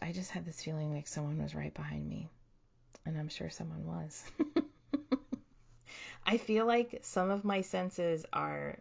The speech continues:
really heightened, and some of them are very muted. So I've been having, like, th-, this up and down roller coaster, and, um,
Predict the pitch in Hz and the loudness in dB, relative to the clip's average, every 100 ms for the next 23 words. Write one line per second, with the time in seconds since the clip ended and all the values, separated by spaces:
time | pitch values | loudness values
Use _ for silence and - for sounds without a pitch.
0 | _ - 143 151 165 170 175 165 165 170 | _ -6 -2 2 4 4 2 0 -2 2
1 | 208 262 262 - - - - 156 170 160 | 4 4 2 -4 -20 -20 -6 0 0 2
2 | 170 165 156 151 156 147 143 143 151 156 | 2 4 2 2 2 2 0 0 2 4
3 | 151 147 143 147 143 123 - - - - | 2 2 2 2 2 2 0 -8 -20 -20
4 | - - - - - _ - - - 214 | -20 -20 -20 -20 -20 _ -20 -10 2 6
5 | 214 220 208 214 226 247 233 190 185 - | 8 8 6 6 4 4 8 6 6 -2
6 | - 160 165 170 - - 170 190 180 165 | -10 2 6 6 6 2 4 6 6 6
7 | 156 151 156 170 165 - 151 151 - 143 | 6 6 8 8 8 6 6 6 2 2
8 | 147 147 147 - 151 147 143 143 - - | 4 4 2 0 -2 0 0 -2 -4 -10
9 | - | -12